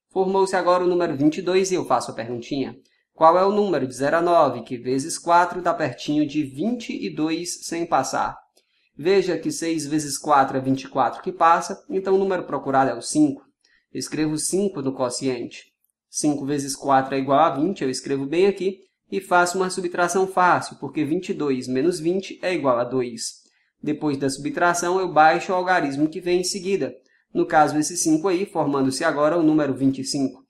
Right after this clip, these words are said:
E eu faço a perguntinha. Qual é o número de zero a nove que vezes quatro dá pertinho de vinte e cinco sem passar?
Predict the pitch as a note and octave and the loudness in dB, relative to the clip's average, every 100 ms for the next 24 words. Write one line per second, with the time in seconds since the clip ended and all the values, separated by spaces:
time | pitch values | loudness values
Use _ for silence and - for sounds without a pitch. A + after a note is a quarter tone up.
0 | _ _ - F#3 E3 C#3 - - B2 B2+ | _ _ -2 0 2 0 0 -6 -6 -6
1 | A#2+ C#3+ B2 A2+ _ _ - D3+ D3 C#3+ | -4 -4 -4 -6 _ _ -2 2 4 2
2 | C#3 C3+ B2+ B2+ D#3 E3+ D#3+ D#3+ E3 E3 | 2 0 0 -4 0 2 2 2 2 -2
3 | - C3 C3 D#3 E3+ - E3 E3 E3 D3+ | -8 -6 -4 -4 -4 -4 2 4 2 -4
4 | C3+ C3 C3 - D#3 D3+ C3+ C#3 A3 A3 | -4 -4 -6 -2 -2 0 -2 0 0 -2
5 | G#3+ D#3 D#3 D#3+ D#3 F3 F3 E3 D3+ A2 | -2 2 2 0 -4 0 0 0 -2 -4
6 | - | -6